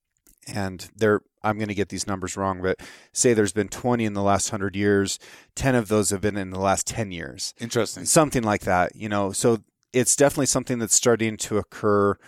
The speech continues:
Speaker 1: more in that region, um, of lately, and I find that very interesting. And I'm sure that this happens in the Midwest. One of the coolest things about what, what was largely a tragedy for the town,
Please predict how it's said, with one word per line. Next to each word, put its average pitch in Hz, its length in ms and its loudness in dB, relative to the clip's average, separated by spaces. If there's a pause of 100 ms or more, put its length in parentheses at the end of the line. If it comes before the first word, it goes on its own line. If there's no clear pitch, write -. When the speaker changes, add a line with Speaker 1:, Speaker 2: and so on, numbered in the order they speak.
(300)
Speaker 1:
more 104 560 2
in 101 200 -6
that 98 280 -2
region, 95 680 -6 (180)
um, 87 400 -6 (160)
of 95 180 -2
lately, 87 640 -4
and 98 200 -10
I 98 200 -8
find 101 240 -6
that 98 100 -6
very 95 220 0
interesting. 92 500 -6 (1080)
And 117 140 -2
I'm 104 100 -2
sure 139 240 4
that 120 160 2
this - 160 0
happens 113 360 2
in 101 100 -4
the 95 60 -8
Midwest. 98 760 2 (180)
One 113 340 -2
of 104 120 -2
the 101 80 -4
coolest 113 520 2
things 113 640 0 (360)
about 107 520 4 (220)
what, 98 320 0
what 101 200 2
was 98 160 -2
largely 104 360 2
a 85 40 -2
tragedy 120 540 2
for 98 180 -6
the 87 80 -10
town, 104 460 -2